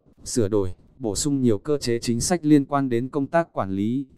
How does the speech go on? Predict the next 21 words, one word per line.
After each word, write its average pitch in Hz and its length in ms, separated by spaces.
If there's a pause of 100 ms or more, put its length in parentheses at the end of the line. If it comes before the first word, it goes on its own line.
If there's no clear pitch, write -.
điều 107 200
hành 107 180
tài 104 200
chính 120 260
ngân 143 140
sách 180 260
và 110 140
cơ 147 160
chế 117 220
chính 117 220
sách 165 220
đặc 127 220
thù 104 160
của 101 160
các 160 200
ngành, 107 300 (240)
lĩnh 139 220
vực. 123 180 (800)
Qua 139 180
thanh 143 200
tra, 135 380